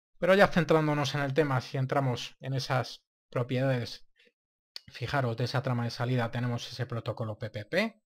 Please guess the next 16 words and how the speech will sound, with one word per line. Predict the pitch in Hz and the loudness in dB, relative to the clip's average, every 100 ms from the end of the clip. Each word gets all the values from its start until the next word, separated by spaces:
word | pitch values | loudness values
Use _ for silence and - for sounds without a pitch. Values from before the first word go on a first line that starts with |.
| _ | _
que | 107 | -14
hemos | 101 - - - | -14 -16 -18 -16
introducido | 113 110 107 123 110 104 - - - - _ - | -12 -12 -8 -8 -8 -10 -18 -20 -20 -20 _ -6
en | 120 | -4
esta | 120 120 | -4 -6
zona | - 120 110 | -4 -4 -4
de | 107 | -4
aquí. | - 226 233 - - - - | -2 -2 -4 -12 -14 -16 -4
Dentro | 180 196 185 | 0 4 4
de | |
poco | 175 170 - 143 135 151 | 4 2 4 0 0 -4
veremos | 147 151 143 135 - 139 | -2 0 0 0 -2 -4
las | 131 131 | -4 -2
posibilidades | 135 135 135 135 139 135 127 | -4 -4 -2 0 2 2 0
de | 131 | 0
autenticación. | 120 127 120 120 123 - 196 226 240 | 0 -2 -6 -4 -4 -2 0 0 -2